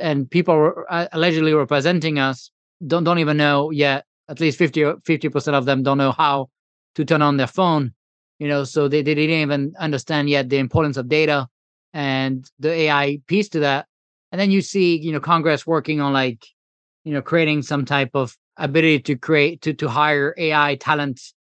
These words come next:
for D O D, right, with special pay. But they forget we don't have a cloud, we don't have software, we don't have data basics. They just think A I is magical, it's just gonna come and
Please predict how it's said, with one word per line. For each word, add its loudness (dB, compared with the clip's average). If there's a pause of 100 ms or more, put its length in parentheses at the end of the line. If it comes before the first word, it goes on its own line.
(220)
for 0
D 0
O 0
D, -2 (340)
right, 0
with 0
special -2
pay. 0 (380)
But -4
they 4
forget 0
we 2
don't 2
have 0
a -2
cloud, 0
we 0
don't 2
have 0
software, -2
we -2
don't -2
have -2 (520)
data 2
basics. -2 (360)
They -8
just 0
think -4
A 0
I 4
is 0
magical, 2
it's 2
just -6
gonna 0
come -2
and -6